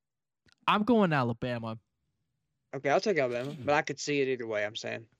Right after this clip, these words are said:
Speaker 1: I'm going Alabama in this game.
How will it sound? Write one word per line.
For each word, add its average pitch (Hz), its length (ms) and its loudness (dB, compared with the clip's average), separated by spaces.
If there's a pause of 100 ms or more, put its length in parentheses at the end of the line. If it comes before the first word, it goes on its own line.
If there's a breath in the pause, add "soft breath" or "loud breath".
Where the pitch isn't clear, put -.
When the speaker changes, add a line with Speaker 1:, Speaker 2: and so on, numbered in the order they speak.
(500 loud breath)
Speaker 1:
I'm 127 240 4
going 123 500 2 (920)
Alabama 113 800 2
in 113 80 0
this 113 160 -2
game. 117 400 -2